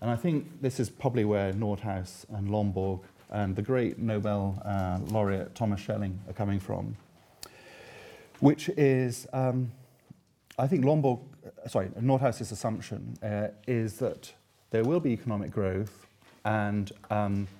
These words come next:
we can use the wealth generated to adapt. So it's not that it's fair somehow to, uh,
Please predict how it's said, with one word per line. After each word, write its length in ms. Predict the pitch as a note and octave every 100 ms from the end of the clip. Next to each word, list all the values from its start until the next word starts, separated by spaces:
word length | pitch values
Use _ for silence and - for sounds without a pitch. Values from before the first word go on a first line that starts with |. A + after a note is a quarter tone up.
| -
we 160 | G#2 A#2
can 180 | A#2 A2+
use 240 | B2 C#3+
the 80 | C3+
wealth 260 | A#2+ A2+ -
generated 600 | A2 A2 G#2 G2 G2+ -
to 160 | G#2+
adapt. 500 | F#2+ G#2 - - - - _ _ _ _ _ - - - - - - - - - - - - -
So 120 | - C3+
it's 100 | -
not 220 | F#3+ D3+
that 100 | A#2+
it's 140 | -
fair 540 | - - A#2+ G2 F#2+ G2 G#2+
somehow 640 | - G2+ F#2+ F#2+ F2+ F#2 -
to, 440 | - G2 F#2 F#2 -
uh, 340 | F#2+ F2+ F2+